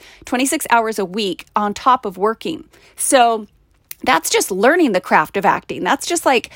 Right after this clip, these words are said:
soaking the craft of acting into my brain. So when I say I train like an Olympian, I mean it. Like, I am training like an Olympian because I'm not yet where I want to be. So I am training like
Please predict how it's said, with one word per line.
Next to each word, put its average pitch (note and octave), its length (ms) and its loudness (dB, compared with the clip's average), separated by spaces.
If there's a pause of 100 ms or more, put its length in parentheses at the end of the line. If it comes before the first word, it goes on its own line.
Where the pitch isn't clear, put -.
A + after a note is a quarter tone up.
(180)
soaking C4 560 0
the G#3 80 2
craft A#3 400 0
of F#3+ 120 -4
acting A3 460 0
into G#3+ 300 -4
my F#3 160 0
brain. G3+ 680 -2 (280)
So - 260 4
when A3+ 140 4
I B3 100 2
say E4 300 0
I C#4 60 -4
train B3+ 420 -4
like C4 160 -4
an A#3+ 100 -4
Olympian, D4+ 640 -2 (580)
I D4 120 4
mean D4+ 280 2
it. - 160 -6 (140)
Like, A#3+ 240 4
I D4+ 140 6
am C#4 200 2
training D4 640 2
like G#3+ 180 2
an G#3 120 0
Olympian G3 1040 -2 (100)
because A#3+ 500 -2 (140)
I'm A3+ 320 4
not A#3+ 380 2
yet A#3+ 360 2
where A3+ 320 0
I G#3+ 120 0
want A3+ 300 0
to A3 120 -8
be. A3 320 -2
So B3 300 0
I G#3+ 140 -2
am G3+ 120 -4
training A#3 640 -6
like F#3 300 0